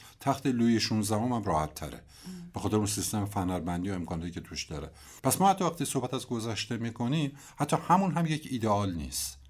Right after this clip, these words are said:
Speaker 1: بنابراین این پرسش نهایی وجود داره که آیا اصلاً ما می‌تونیم پاسخی برای این سوالات پیدا بکنیم؟ نه.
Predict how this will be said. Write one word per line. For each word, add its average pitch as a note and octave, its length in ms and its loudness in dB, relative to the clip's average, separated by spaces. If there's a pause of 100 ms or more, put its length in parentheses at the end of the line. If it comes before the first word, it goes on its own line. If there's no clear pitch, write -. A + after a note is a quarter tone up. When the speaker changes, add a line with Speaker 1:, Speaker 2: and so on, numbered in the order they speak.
(680)
Speaker 1:
بنابراین G#2 800 0 (160)
این G#3 260 6
پرسش A#2 580 -2
نهایی F#2+ 400 -2
وجود C3 420 -4
داره C#2+ 280 -6
که C2+ 300 -10 (360)
آیا C#3+ 300 4
اصلاً A#2 340 -2
ما C#3 120 0
می‌تونیم B2+ 500 -2 (540)
پاسخی E3 500 4
برای G#2+ 320 2
این F#2+ 140 0
سوالات F2 400 -2
پیدا D#2+ 240 -6
بکنیم؟ C#2 500 -8
نه. C2+ 120 -10